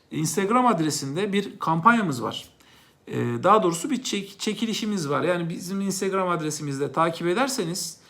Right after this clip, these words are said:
formalar, toplar, atkılar hediye edeceğiz efendim. Instagram adresimize, Futbol Medya'nın Instagram adresine de sizleri bekliyoruz. İyi akşamlar diliyoruz, hoşça kalın.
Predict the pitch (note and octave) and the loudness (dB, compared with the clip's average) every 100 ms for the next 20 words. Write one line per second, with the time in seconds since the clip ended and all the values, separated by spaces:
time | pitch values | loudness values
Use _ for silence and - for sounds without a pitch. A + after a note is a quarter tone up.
0 | - - _ - G#3 A#3 A3+ G#3+ G3 G3 | -20 -20 _ 0 4 6 4 4 2 0
1 | A3 G#3+ G#3 G#3 G3+ G#3 - _ _ _ | 0 0 2 2 2 -2 -14 _ _ _
2 | - G#3 - - A3 G#3+ G3 D#3 D3 C3+ | 0 2 2 2 6 6 4 0 0 -2
3 | - C#3 D3 D#3 F3 A3+ - - _ - | -4 -4 -2 -2 -4 -6 -10 -20 _ -6
4 | G3 G#3 G3+ G3+ G3 F#3+ F#3 D#3+ D#3+ E3 | -4 -2 0 2 2 0 -2 -2 -2 -4
5 | F3 F3 F3 E3+ D3 D#3+ E3 - E3 E3 | -4 -2 -2 -2 -2 -2 -4 -4 -4 -2
6 | D3+ C#3 C#3+ B2+ C#3 C3 B2+ D#3 C#3+ C#3 | -2 -2 -4 -4 -6 -4 -4 -4 -2 -2
7 | E3+ F3 G#3 G3 G3+ - - - - - | -2 -2 0 0 0 -8 -12 -14 -14 -20
8 | _ - D#3 D3+ E3 D#3+ D3+ D3 D#3 E3 | _ -4 -2 0 -2 0 -2 0 0 -2
9 | B2 - - G2+ | -4 -8 -10 -12